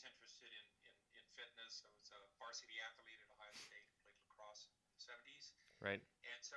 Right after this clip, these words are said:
Speaker 1: it was just sort of a natural fit, uh, and, uh, so the practice really meshed with, uh, a lot of my interests, and it was a nice, uh, change at the end of a, a good career in the O R,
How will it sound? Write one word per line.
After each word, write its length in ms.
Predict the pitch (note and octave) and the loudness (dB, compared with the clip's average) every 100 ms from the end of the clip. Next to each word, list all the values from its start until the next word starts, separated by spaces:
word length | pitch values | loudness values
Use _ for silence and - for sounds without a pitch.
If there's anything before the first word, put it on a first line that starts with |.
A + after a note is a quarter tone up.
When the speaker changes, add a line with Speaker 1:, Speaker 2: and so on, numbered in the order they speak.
| C3+ | -2
Speaker 1:
it 40 | C3 | -2
was 80 | |
just 240 | - - - | -4 0 0
sort 160 | D3 | -2
of 80 | C3 | -4
a 80 | B2 | -4
natural 400 | B2 C3 - A#2+ - B2+ | -2 -2 -4 -14 -12 -8
fit, 160 | A#2+ - - A#2 | -8 -8 -18 -10
uh, 80 | A2 G#2+ G#2+ A2 | -4 -4 -4 -4
and, 140 | A2 G#2+ G#2+ G#2+ | -4 -8 -16 -10
uh, 400 | G#2 G2+ G#2 G#2 - | -10 -8 -12 -14 -12
so 160 | - A2+ | -12 -12
the 120 | - | -6
practice 400 | - B2 - A#2 - | 4 4 4 -8 -8
really 320 | A#2 - - - - - - - - | -8 -8 -10 -12 -20 -20 -20 -12 0
meshed 240 | B2+ - - | 4 4 2
with, 160 | A#2 - - | -8 -12 -16
uh, 400 | - - - - | -18 -16 -16 -10
a 20 | A2+ | 0
lot 80 | A#2 A2+ | 0 0
of 40 | |
my 100 | - - - | -8 -6 -8
interests, 480 | - C3 C3 - - | -10 -8 -4 -4 -6
and 80 | - | -16
it 80 | - | -16
was 80 | - A2 | -14 -8
a 60 | G#2+ | -4
nice, 380 | G#2 - - G#2+ | 0 0 0 -4
uh, 220 | G2+ G2 - - - - - - | -10 -12 -18 -20 -20 -20 -6 0
change 460 | A#2+ A#2+ - - | 2 2 0 -6
at 80 | - | -8
the 120 | - - | -10 -8
end 160 | - - | -8 -10
of 120 | - | -12
a, 140 | - - - - - - - | -12 -10 -14 -20 -18 -14 -12
a 40 | - | -6
good 160 | - - | -6 -4
career 420 | A#2+ A2+ A2+ A2+ | 0 4 4 4
in 20 | A2 | 0
the 60 | A2+ | -2
O 80 | A2+ | 0
R, 260 | A#2 G#2+ | 0 -2